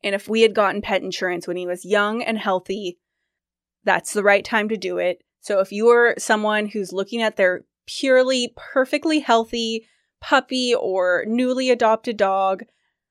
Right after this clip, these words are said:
now is the time to get in pet insur-, pet insurance. You can even set your deductible, like, super high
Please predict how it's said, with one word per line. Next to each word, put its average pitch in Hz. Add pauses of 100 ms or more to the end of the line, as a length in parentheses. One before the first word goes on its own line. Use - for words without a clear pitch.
(420)
now 190
is 185
the 196
time 170
to -
get 175
in -
pet -
insur-, - (160)
pet 180
insurance. - (1040)
You 269
can 320
even 302
set 269
your 240
deductible, 208
like, 175
super 269
high 202